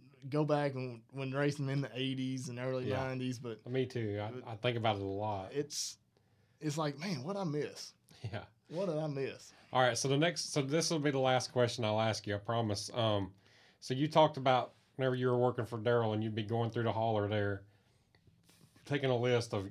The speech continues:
Speaker 2: of your inventory on what you need, your brake clean and all that. Well, now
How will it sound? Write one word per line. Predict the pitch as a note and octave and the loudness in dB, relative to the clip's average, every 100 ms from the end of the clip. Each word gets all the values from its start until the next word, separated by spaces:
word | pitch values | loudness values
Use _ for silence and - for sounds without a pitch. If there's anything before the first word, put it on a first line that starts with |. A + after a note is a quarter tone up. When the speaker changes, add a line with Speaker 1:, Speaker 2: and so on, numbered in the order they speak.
| - | -6
Speaker 2:
of | G#2 | -2
your | G#2 A2+ | 0 0
inventory | G#2 F#2+ F#2 G2 F#2+ | 0 -4 -4 -2 -2
on | G2+ | -2
what | G#2 G#2 | -4 -4
you | G#2 | -4
need, | G#2 G2+ F#2 | -4 -4 -6
your | F#2 F#2 _ _ _ - | -8 -10 _ _ _ -4
brake | A#2+ A2+ | -2 -2
clean | - A2+ G2+ G2 | -6 -4 -2 -2
and | F#2+ | -4
all | G#2+ G#2+ G#2 | -2 -2 -2
that. | G#2+ G2 - _ - - | -2 -6 -10 _ -20 -6
Well, | A#2 | 0
now | B2+ C#3 A#2+ | 2 2 2